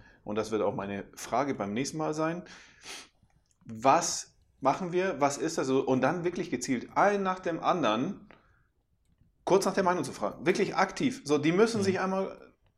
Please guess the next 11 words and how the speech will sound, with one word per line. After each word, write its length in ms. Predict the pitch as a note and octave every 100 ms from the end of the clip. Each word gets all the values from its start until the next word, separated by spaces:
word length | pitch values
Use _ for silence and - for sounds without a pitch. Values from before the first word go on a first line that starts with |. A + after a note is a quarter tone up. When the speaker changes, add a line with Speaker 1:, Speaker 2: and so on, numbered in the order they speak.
| _
Speaker 2:
Mhm. 280 | A2 G#2+ C3+
Speaker 1:
melden, 420 | C#3 C#3+ F3+ G3
also 160 | A#2+ B2
es 120 | B2
kann, 520 | - D#3 E3+ F3 E3+ - - - -
ich, 180 | C3+
und 100 | D3
ich 100 | D3
bin 180 | E3+ G3+
mal 140 | F#3+ F3
gespannt, 480 | C#3+ - D#3 G3+